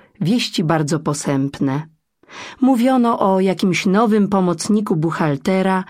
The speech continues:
i litowano się nad panem Filipem, który prawdopodobnie miał otrzymać dymisję. Przyjaciel nasz udawał, że pogłosek tych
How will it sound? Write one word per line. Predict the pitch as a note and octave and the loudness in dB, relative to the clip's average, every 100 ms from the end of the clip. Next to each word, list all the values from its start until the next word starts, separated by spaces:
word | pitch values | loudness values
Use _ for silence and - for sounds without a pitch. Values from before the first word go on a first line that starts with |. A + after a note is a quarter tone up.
| - - - - | -12 -20 -20 -4
i | C#4 B3+ B3 | 0 0 0
litowano | A#3 G#3+ G#3+ E3 F3+ F3 D3 C3+ | 0 0 0 2 2 2 0 -2
się | - D3 | -2 -2
nad | C3 - | -2 -4
panem | D#3+ D#3+ D3 C#3+ | -2 0 0 -2
Filipem, | - D#3+ F#3 G#3 G3+ F#3+ F#3+ - - - - | -2 -2 -2 0 0 0 -2 -6 -16 -20 -14
który | - F4 E4 | -4 0 0
prawdopodobnie | D#4 D#4 D#4+ D#4+ - A3 G#3+ G3+ G#3+ G#3 G3+ G#3 - | -2 0 0 0 0 0 0 2 2 2 0 -2 -2
miał | E3+ E3 D3+ | 0 0 0
otrzymać | D3+ - F3 D#3+ D3 - | -4 -2 0 0 0 -4
dymisję. | D3 D3+ C#3 C3 - D3+ C#3+ C#3+ D3+ D#3+ - _ _ _ _ - - - - | 0 0 0 -2 -4 -2 -2 -2 -2 -6 -10 _ _ _ _ -20 -20 -20 -12
Przyjaciel | - - D#3+ F3 - D3+ | -6 -2 -2 -2 -4 -2
nasz | D3 C#3+ - | -2 -4 -6
udawał, | G3 E3+ G3+ F#3 F3 F3+ - _ - | -4 -2 0 0 -2 -6 -10 _ -6
że | B3+ | -6
pogłosek | B3+ F3+ D#3 D#3+ D#3+ E3+ D#3 | -2 -2 0 0 0 -4 -4
tych | - D3+ - - | -4 -4 -6 -14